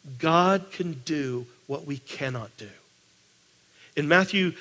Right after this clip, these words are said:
nineteen twenty-six, it says, "Humanly speaking, it is impossible,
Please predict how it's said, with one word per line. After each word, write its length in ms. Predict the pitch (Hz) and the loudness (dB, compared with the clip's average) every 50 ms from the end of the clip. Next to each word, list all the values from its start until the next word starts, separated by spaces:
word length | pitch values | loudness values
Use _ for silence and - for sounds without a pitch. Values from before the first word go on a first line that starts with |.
| - - | -10 0
nineteen 400 | - 165 175 185 175 - 180 170 | 2 2 2 2 2 0 0 0
twenty-six, 540 | - - 170 165 160 160 - - 156 135 - | 0 2 2 2 2 2 2 0 -2 -2 -2
it 60 | 165 - | -6 -4
says, 320 | - - 139 135 131 123 - - - - | 0 4 4 4 4 2 -4 -12 -20 -18
"Humanly 600 | - - - 175 190 208 220 233 226 220 226 214 | -14 -6 0 2 2 2 2 2 0 0 0 -2
speaking, 640 | 190 - - - - - 175 160 - 180 175 170 - - | -2 -2 -4 -2 -2 -4 -4 -2 0 0 0 0 0 0
it 160 | 139 127 - - - | -2 -2 -2 4 6
is 380 | 180 175 180 185 185 180 180 | 6 8 8 8 6 4 2
impossible, 1120 | - - 165 160 160 160 160 156 - - - 147 143 139 127 - - 120 110 117 107 104 | -2 0 2 2 2 0 -2 -6 -10 -6 0 2 2 2 2 -2 -8 -8 -8 -10 -12 -14